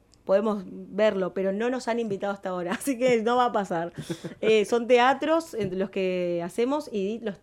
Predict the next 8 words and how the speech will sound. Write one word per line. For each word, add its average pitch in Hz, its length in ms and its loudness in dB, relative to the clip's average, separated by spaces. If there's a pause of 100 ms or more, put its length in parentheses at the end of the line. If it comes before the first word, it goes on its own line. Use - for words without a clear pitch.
y 226 120 -6
trabajos 226 540 0
también 185 360 -4
que, 160 280 -4 (760)
que 170 100 -6
surgen. 190 500 -6 (520)
Digamos, 175 360 -4
hay, 220 140 2